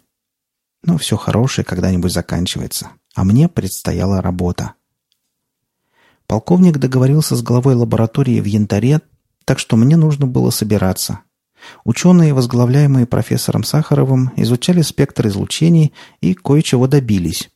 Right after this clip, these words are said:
Стрелок со своей командой временами работал на Сахарова, о чем говорилось в части заметок, и это было крайне важно.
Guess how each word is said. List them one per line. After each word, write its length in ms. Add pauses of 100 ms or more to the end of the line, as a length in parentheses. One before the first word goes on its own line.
(640)
Стрелок 520
со 100
своей 240
командой 560
временами 460
работал 440
на 120
Сахарова, 580 (440)
о 100
чем 200
говорилось 480
в 80
части 360
заметок, 520 (320)
и 120
это 300
было 260
крайне 460
важно. 440